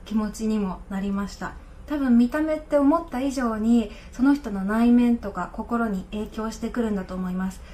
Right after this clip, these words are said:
で、今日はそういう話をしようと思ってるんですけど、メイクって人のためっていう人もいますよね。で、私自身も昔はやっぱこう人にね、対して不快感を与えないようにとか、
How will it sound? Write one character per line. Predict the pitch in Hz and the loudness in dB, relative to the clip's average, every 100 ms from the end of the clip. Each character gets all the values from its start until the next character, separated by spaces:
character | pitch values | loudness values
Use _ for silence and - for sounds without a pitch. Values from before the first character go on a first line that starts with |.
| - - | -16 -10
で、 | |
今 | - | -6
日 | 370 | -4
は | 254 | -4
そ | - | -2
う | 247 | -4
い | |
う | |
話 | 247 247 247 254 | 0 2 2 -2
を | 208 | -6
し | 185 208 | -6 -4
よ | |
う | 196 | -4
と | 202 | -2
思 | 196 | -2
っ | 202 | -4
て | 185 | -4
る | 180 | -6
ん | |
で | 175 | -6
す | - | -10
け | 190 | -6
ど、 | 233 - - - - 269 | -6 -6 -14 -18 -8 -4
メ | 392 | -4
イ | 415 | -4
ク | - | -6
っ | |
て | 202 - 202 190 185 | -8 -6 -4 -4 -8
人 | - 294 | -8 -2
の | 311 311 | -2 -2
た | 302 | -2
め | 302 | -2
っ | |
て | 285 214 | -4 -6
い | 196 | -4
う | 196 | -4
人 | 196 - | -8 -6
も | 196 180 - | -6 -6 -6
い | 208 | -6
ま | 208 | -6
す | 208 180 | -6 -10
よ | 175 | -8
ね。 | 190 185 - - - | -8 -8 -14 -18 -8
で、 | 233 240 240 - - | -4 -4 -6 -14 -16
私 | 233 269 302 | -8 -8 -6
自 | 330 339 320 | -6 -6 -2
身 | 262 | 2
も | 240 302 269 | 2 4 2
昔 | 247 269 311 330 | 2 0 -6 -6
は | 339 359 294 208 | -4 0 -2 -2
や | |
っ | 220 | -6
ぱ | 208 185 185 | -4 -4 -6
こ | 180 180 185 | -8 -6 -8
う | |
人 | - 220 | -10 -6
に | 214 220 226 | -4 -2 0
ね、 | 320 - - - | -2 -6 -18 -10
対 | 233 220 202 | -4 -2 -4
し | - | -8
て | - 220 | -8 -6
不 | 269 | -6
快 | - 339 | -4 -4
感 | 330 202 | -2 -2
を | 180 | -4
与 | 180 208 | -6 -4
え | 208 | -4
な | 208 208 | -2 -2
い | |
よ | 208 202 | 0 0
う | |
に | 180 | -2
と | 175 180 | -6 -6
か、 | - 240 208 | -2 0 -2